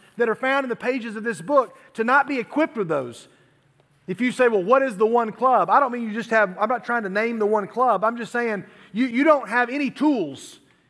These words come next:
You just got either no clubs. He certainly couldn't golf eighteen holes with no clubs,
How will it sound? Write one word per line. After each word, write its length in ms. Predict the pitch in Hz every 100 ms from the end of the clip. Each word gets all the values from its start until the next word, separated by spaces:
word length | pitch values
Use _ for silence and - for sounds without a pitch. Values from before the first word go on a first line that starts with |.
| _
You 140 | - 208
just 260 | 254 -
got 320 | 269 247 214 - _ _
either 200 | 226 214
no 220 | 175 240 311
clubs. 540 | - 190 160 190 -
He 100 | 196
certainly 380 | - 262 240 196
couldn't 240 | 214 175
golf 280 | 170 180 175
eighteen 280 | 196 190 175
holes 240 | 175 180
with 140 | 151 147
no 180 | 208 269
clubs, 420 | 165 143 147